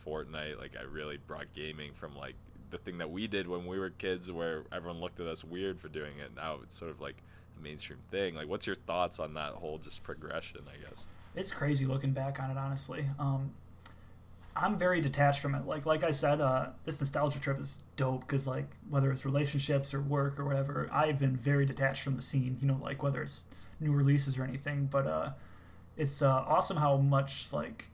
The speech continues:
Speaker 2: more common it is now. It's not weird to say someone games, you know what I mean? It's, whether it's a casual person, you know, playing after work every, just a little bit, or it's somebody making a montage, I think it's a little more accepted.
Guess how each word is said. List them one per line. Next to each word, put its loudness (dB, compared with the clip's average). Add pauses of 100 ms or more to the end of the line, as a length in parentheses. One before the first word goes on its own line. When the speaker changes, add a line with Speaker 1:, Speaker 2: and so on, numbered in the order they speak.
(240)
Speaker 2:
more 4
common 2
it 0
is -6
now. -4
It's -6
not 0
weird 2
to -14 (160)
say -2
someone 0
games, -6
you -2
know 2
what -2
I -6
mean? -2
It's, -4 (160)
whether 8
it's 4
a 2
casual 8
person, 6
you 8
know, 4
playing 4
after 0
work 2
every, 2 (100)
just -4
a 2
little 6
bit, 4
or 4
it's -4
somebody 4
making 2
a 0
montage, 0
I 0
think -2
it's -2
a 4
little 4
more 4
accepted. -4